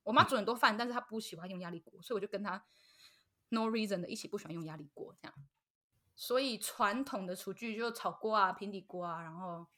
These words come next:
Speaker 1: 很普通欸，
Speaker 2: 好。
Speaker 1: 那很普通欸。
Speaker 2: 好，没关系，我们就，就聊吧，就到时候想买什么再加好了，就这样。
Speaker 1: 好啊，好。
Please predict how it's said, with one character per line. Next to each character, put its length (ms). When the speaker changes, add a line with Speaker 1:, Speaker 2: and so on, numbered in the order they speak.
Speaker 1:
很 160
普 140
通 120
欸， 320
Speaker 2:
好。 60
Speaker 1:
那 120
很 100
普 100
通 200
欸。 500
Speaker 2:
好， 100
没 80
关 180
系， 220
我 80
们 100
就， 220
就 140
聊 180
吧， 240
就 240
到 220
时 120
候 100
想 180
买 120
什 140
么 80
再 120
加 180
好 140
了， 100
就 120
这 100
样。 100
Speaker 1:
好 120
啊， 160
好。 320